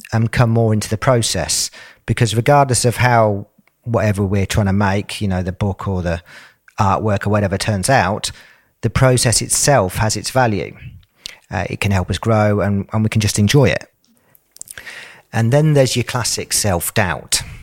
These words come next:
which I'm sure gets in the way of lots of people's creativity. You know, that feeling that we're not good enough to produce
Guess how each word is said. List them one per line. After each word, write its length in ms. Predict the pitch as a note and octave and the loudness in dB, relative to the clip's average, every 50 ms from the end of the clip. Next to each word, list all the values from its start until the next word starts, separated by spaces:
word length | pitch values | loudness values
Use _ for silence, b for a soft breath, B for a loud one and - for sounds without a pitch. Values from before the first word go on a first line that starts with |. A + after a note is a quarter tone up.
| B B B B B B B B | B B B B B B B B
which 240 | - G#2+ - - - - | -6 -4 -4 -4 -4 -2
I'm 160 | G2+ G2 F#2+ | -2 -2 0
sure 460 | - - - C3+ A#2+ A2+ G#2+ G2 F#2+ | 0 0 2 2 2 2 2 0 0
gets 360 | - - G2 - - - - | 0 -2 -2 -2 0 -2 -2
in 100 | G2 F#2 | 0 0
the 80 | F2+ F2+ | 0 0
way 380 | F2 F2+ F2+ F2 E2+ F2 F2 C#2 | 0 2 0 2 0 0 -2 -2
of 320 | - C2+ D2 D2 - - | -2 -2 -2 -2 -2 -4
lots 360 | F2+ F#2 G2 - - - - | -2 0 0 0 0 -2 -2
of 120 | G2+ - - | -2 -2 -2
people's 380 | G#2+ F#2+ D#2+ - F2+ F2 - | -6 -4 -4 -4 -4 -6 -6
creativity. 840 | - - F#2+ E2 D#2+ - - - D2+ E2+ - - - - - - - _ b b b b b b b b b | -4 -4 -4 -4 -4 -6 -6 -8 -6 -6 -6 -6 -6 -8 -10 -14 -18 _ b b b b b b b b b
You 80 | - G2+ | -2 0
know, 120 | G2+ F#2 | 0 2
that 160 | F2+ F#2+ - - | 2 0 -2 -2
feeling 440 | - - G2 F#2+ F2+ F2 F2 E2+ | -4 -4 -2 -2 -2 -2 -2 -2
that 200 | D#2+ E2 D#2+ D2+ | -2 -2 -2 -2
we're 140 | E2+ G2 F#2 | -2 -2 0
not 220 | F2 E2 - - - | 0 -2 -4 -2 -2
good 160 | G#2 F#2+ - | -2 0 0
enough 300 | E2+ E2+ D#2+ - - - | 0 -2 -2 -4 -6 -6
to 140 | - - - | -8 -6 -4
produce 560 | - F#2+ - F2+ E2+ D#2+ - - - - | -4 -4 -2 -2 -2 -2 -2 -2 -2 -2